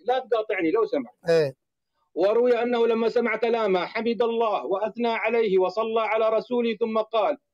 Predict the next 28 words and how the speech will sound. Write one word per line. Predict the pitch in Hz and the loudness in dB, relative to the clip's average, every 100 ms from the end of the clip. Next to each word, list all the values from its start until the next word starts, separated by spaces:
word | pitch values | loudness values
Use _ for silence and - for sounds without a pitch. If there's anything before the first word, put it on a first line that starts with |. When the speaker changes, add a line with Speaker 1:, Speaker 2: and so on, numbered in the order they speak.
| 127 | -20
Speaker 2:
مم. | 120 104 | -18 -4
Speaker 1:
"يا | 170 226 226 | 2 2 2
خيرة | 240 240 226 226 | 2 2 2 0
النساء"، | 226 220 - 196 175 | 0 0 2 2 2
الآن | 190 190 | 2 2
سيدنا | 190 196 180 185 | 2 2 2 0
أبو | 180 | 2
بكر | 190 190 | 0 2
الصديق | 185 - 185 - 190 - | 0 -2 -4 2 2 2
رضي | 190 185 | 0 2
الله | 180 175 180 180 | 2 2 0 -2
عنه | 170 175 175 | -2 0 2
وأرضاه | 175 170 208 220 - - 147 | 2 2 2 0 -2 -10 -2
Speaker 2:
إيه. | |
Speaker 1:
يخاطب | 147 - 180 175 185 | 2 2 2 0 0
السيدة | 165 - 175 165 156 | -2 0 -2 2 0
الزهراء | 139 151 156 180 156 | 2 2 2 2 2
رضي | 139 143 | 2 2
الله | 143 147 139 | 2 0 0
عنها | 151 160 | -4 -6
وأرضاها: | 139 - - - - _ _ _ _ - | -8 -8 -14 -20 -20 _ _ _ _ 0
"يا | 160 214 | 2 4
خيرة | 208 226 220 214 | 2 2 2 4
النساء | 214 214 196 214 160 - 139 | 4 4 4 2 2 0 0
وابنة | 170 214 214 208 208 | 4 4 4 2 2
خير | 220 214 214 | 4 4 4
الإباء، | 202 214 202 202 - - _ _ - | 2 2 2 0 -4 -16 _ _ -2
والله | 165 196 214 233 208 120 | 2 2 2 2 0 -4